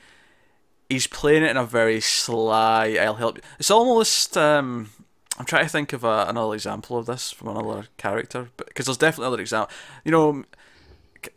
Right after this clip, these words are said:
almost like a, we don't know for sure yet if he is less evil, but it's kinda like a less evil Lex Luthor almost,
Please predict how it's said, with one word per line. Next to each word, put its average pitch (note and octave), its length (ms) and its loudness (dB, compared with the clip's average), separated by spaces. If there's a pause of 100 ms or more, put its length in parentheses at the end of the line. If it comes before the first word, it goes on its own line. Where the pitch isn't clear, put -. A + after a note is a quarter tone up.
(120)
almost G#3+ 380 4
like G3+ 140 -6
a, E3+ 340 0 (760)
we E3 100 6
don't G3 100 8
know F#3 80 0
for C3+ 120 -4
sure B2 240 2
yet G#2+ 160 2
if - 80 -2
he A#2 80 2
is A#2 120 0
less G2 220 -4
evil, G2 160 -6
but G#2+ 80 -4
it's A2+ 100 -2
kinda E3+ 160 0
like F3+ 80 -6
a E3+ 60 -2
less A#2+ 320 0
evil A2 240 -2
Lex - 220 -2
Luthor A#2+ 280 -2
almost, B2+ 540 -6